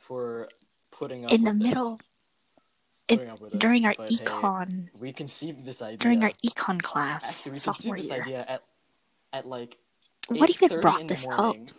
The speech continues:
Speaker 2: up?
Speaker 1: <laughs> in sophomore year.
Speaker 2: <laughs>
Speaker 1: Um,
Speaker 2: Oh, oh, oh, oh.
Speaker 1: You know what it was? We were talking about natural resources
Speaker 2: But
Speaker 1: and
Speaker 2: tandem
Speaker 1: how they,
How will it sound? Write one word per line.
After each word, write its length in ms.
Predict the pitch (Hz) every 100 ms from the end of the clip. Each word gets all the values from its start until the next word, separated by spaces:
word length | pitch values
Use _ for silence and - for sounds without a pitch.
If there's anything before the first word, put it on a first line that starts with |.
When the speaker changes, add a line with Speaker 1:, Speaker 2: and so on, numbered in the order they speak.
| -
Speaker 2:
up? 840 | - 185 - 196 - - - - -
Speaker 1:
<laughs> 0 |
in 480 | 165 165 - 170 165
sophomore 600 | - - - - - -
year. 220 | - 233
Speaker 2:
<laughs> 40 | - - - - - - - - - - _ _ _ - - _ _ _ _ _ -
Speaker 1:
Um, 480 | 135 131 131 131 123 _ _ _ _ _ _ _ _ _ _ - -
Speaker 2:
Oh, 100 | 320 415 -
oh, 460 | - 339 349 339
oh, 720 | 311 254 277 277 269 254 240 -
oh. 0 | - - - _ _ - - - - - _ - 143 143
Speaker 1:
You 100 | 151
know 160 | 156
what 160 | 165 190
it 100 | 190
was? 580 | 127 120 135 196 180 - 151
We 180 | 160
were 80 | 156
talking 400 | 139 120 131 175
about 260 | 143 147 143
natural 380 | 117 131 156 131
resources 760 | 127 147 156 160 175 185 185 185
Speaker 2:
But 140 | 165 -
Speaker 1:
and 80 |
Speaker 2:
tandem 260 | 302 320 180
Speaker 1:
how 140 | 139
they, 80 | 165